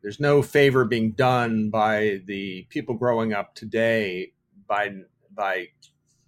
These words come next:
staying away from the reality of what you talked about, that struggle that is in every human heart.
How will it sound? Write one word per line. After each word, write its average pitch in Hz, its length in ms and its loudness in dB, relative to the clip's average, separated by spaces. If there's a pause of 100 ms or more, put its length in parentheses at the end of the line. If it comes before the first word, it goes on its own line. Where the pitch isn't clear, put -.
(100)
staying 131 480 0
away 113 540 2
from 101 280 -12
the 95 120 -10
reality 104 640 -2
of 90 120 -8
what 95 200 -8
you 90 80 -14
talked - 360 -8
about, 85 340 -8
that 87 120 -6
struggle 85 640 -6 (760)
that 92 440 -2
is 90 400 -6
in 87 240 -8
every 107 360 -4
human 82 340 -14
heart. 69 480 -10